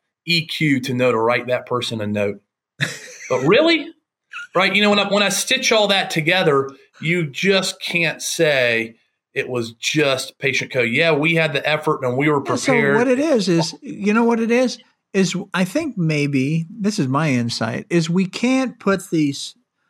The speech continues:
Speaker 2: a miracle is a supernatural event, okay? It's a supernatural intersecting with the natural world, okay?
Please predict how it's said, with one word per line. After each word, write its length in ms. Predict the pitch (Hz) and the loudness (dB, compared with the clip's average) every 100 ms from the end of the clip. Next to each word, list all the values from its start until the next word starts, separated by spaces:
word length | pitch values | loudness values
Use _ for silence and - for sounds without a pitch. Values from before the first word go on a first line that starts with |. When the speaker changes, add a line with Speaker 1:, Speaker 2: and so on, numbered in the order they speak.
| _ - | _ 0
Speaker 2:
a 80 | |
miracle 480 | 185 247 311 - 180 | 2 4 2 2 2
is 160 | 156 143 | 2 0
a 60 | |
supernatural 920 | 120 - 202 190 160 143 135 - 123 123 | -4 -2 0 0 0 0 -2 -2 -2 -2
event, 380 | 107 113 - _ _ _ _ - | -2 -4 -8 _ _ _ _ -8
okay? 300 | 131 151 139 | -4 0 0
It's 160 | 139 147 | 0 -4
a 80 | |
supernatural 1000 | 139 247 262 262 180 151 139 147 131 131 - | -2 0 2 2 0 0 -2 -2 0 -2 -2
intersecting 680 | 175 185 165 147 139 131 127 | 0 2 0 -2 -2 -2 -2
with 160 | 123 120 | -4 -6
the 80 | |
natural 520 | 120 117 117 123 117 110 | -8 -8 -8 -10 -10 -10
world, 360 | 110 90 - - | -12 -12 -14 -8
okay? 400 | 131 131 139 | -8 -4 -4